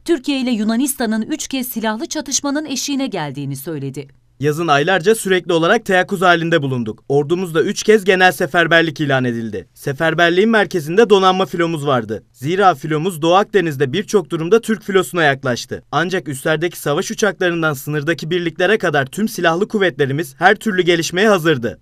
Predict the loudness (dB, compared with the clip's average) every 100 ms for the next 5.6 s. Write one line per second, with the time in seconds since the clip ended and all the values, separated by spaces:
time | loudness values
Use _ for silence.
0 | -8 -6 -6 -4 -2 -2 -2 -4 -10 -8
1 | -2 0 0 -2 -2 -4 0 2 2 -2
2 | -2 0 4 4 4 2 0 -2 -2 -2
3 | -4 -4 -10 -8 -2 2 2 0 -4 0
4 | 0 2 0 0 -4 -4 -2 0 0 2
5 | 4 4 4 0 -4